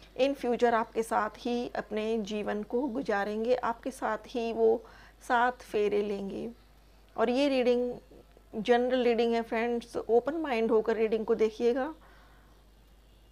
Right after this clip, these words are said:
पर्सनल रीडिंग नहीं है। तो प्लीज आप लोग, अगर कुछ ऐसा लग रहा है आपको कि रीडिंग आपके लिए नहीं है या आपके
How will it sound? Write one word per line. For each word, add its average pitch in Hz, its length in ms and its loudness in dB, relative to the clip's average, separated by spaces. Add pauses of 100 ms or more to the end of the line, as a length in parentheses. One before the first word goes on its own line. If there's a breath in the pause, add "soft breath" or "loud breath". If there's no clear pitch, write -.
(300)
पर्सनल 240 380 2
रीडिंग 247 300 0
नहीं 247 280 0
है। 277 140 -6
तो 262 140 4
प्लीज 226 440 -2
आप 214 240 -2
लोग, 226 300 6
अगर 208 360 -4
कुछ 226 200 -6
ऐसा 220 200 -2
लग 226 220 0
रहा 226 240 0
है 220 120 4
आपको 220 300 -2
कि 220 420 -4 (420 loud breath)
रीडिंग 214 320 2
आपके 208 280 -4
लिए 220 180 0
नहीं 220 380 -4
है 226 220 -4
या 214 140 -2
आपके 208 320 -2